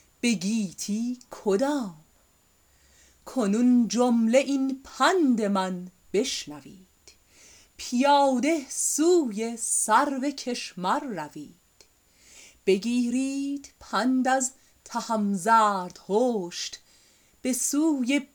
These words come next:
بت چین برآرید پشت.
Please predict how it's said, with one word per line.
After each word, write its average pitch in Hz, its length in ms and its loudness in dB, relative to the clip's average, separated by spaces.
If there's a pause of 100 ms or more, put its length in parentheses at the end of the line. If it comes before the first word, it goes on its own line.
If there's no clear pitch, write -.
بت 262 500 -4
چین 294 480 -2 (380)
برآرید 175 1040 -4 (200)
پشت. - 920 -10